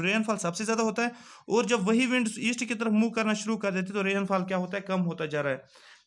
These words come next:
ये आपको समझ में आएगा, इसका मतलब west to east rainfall decrease होता है। लेकिन जब Bay of Bengal ब्रांच को लेकर आएंगे, ये यहाँ पर ईस्ट कोस्ट को यहाँ पर हिट किया, नॉर्थ ईस्ट को सबसे ज़्यादा रेनफॉल होती है। फिर जब वो आगे मूव करना शुरू कर देता है, वेस्ट की तरफ मूव करना शुरू कर देता है, रेनफॉल क्या होती है,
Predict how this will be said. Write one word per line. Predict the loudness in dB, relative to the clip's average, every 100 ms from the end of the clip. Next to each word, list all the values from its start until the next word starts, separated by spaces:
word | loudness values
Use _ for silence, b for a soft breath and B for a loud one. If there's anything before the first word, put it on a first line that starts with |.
| -4
ये | 0
आपको | 0 0
समझ | -2 0 0
में | 0 -2
आएगा, | -2
इसका | -4 -4 -2
मतलब | 0 -2 -2
west | -2 -2 -4
to | -4
east | -4 -4 -2
rainfall | -2 -2 -2 -2
decrease | -2 -2 -2
होता | -4
है। | -6 B B B
लेकिन | -2 0
जब | 2 2
Bay | 2
of | 2 2
Bengal | 2 2 2
ब्रांच | 2 0 2
को | 0
लेकर | 0 0 -2
आएंगे, | 0 0 2
ये | 2
यहाँ | 2 0 0
पर | 0 -2
ईस्ट | -2 -2
कोस्ट | -4 -4
को | -2
यहाँ | 0 0
पर | 0
हिट | 0 -2 -2
किया, | 0
नॉर्थ | 2 0 0
ईस्ट | -6 -4
को | -4 -4 B B -6
सबसे | -4 -2
ज़्यादा | 0 0
रेनफॉल | 2 2 2 0
होती | 0 0
है। | -2
फिर | -2 -2
जब | 0 2
वो | 2
आगे | 2 2 2
मूव | 2 0
करना | 0 0 0
शुरू | 0 -2
कर | -2
देता | -2 0
है, | -2
वेस्ट | -2 -6
की | -6
तरफ | -2 0
मूव | 0
करना | 0 2 2
शुरू | 0 -2
कर | -2
देता | -4 -2
है, |
रेनफॉल | 0 2 2 0
क्या | 0 -2
होती | -2 -2
है, | -4